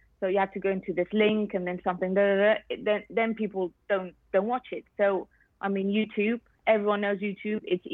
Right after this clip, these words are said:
easy access. So, um, and, and as well, the cost of YouTube and these platforms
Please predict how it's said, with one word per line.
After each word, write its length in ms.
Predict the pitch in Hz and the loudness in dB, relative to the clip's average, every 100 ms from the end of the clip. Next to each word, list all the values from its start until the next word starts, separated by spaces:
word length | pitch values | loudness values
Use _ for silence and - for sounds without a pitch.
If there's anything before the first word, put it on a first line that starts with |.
| 220 | 2
easy 200 | 196 208 | 4 4
access. 460 | 202 - 214 208 - - - _ _ | 2 0 -2 -2 -6 -20 -20 _ _
So, 240 | 220 214 214 | 4 4 4
um, 380 | 214 214 208 - _ | 0 -4 -10 -14 _
and, 320 | 214 208 196 - _ - | -8 -8 -10 -16 _ -4
and 160 | 220 220 | 0 0
as 120 | 208 240 | 0 4
well, 200 | 226 220 | 4 2
the 100 | 196 | -2
cost 500 | - - 240 - _ _ | -6 -2 -2 -4 _ _
of 180 | 196 185 - _ _ _ _ _ _ _ _ _ 202 | -8 -8 -12 _ _ _ _ _ _ _ _ _ -12
YouTube 440 | 208 196 220 196 | -10 -8 -6 -2
and 100 | 185 | 0
these 160 | 185 - | -2 -2
platforms 500 | 240 214 - 185 180 | 0 0 -2 -6 -6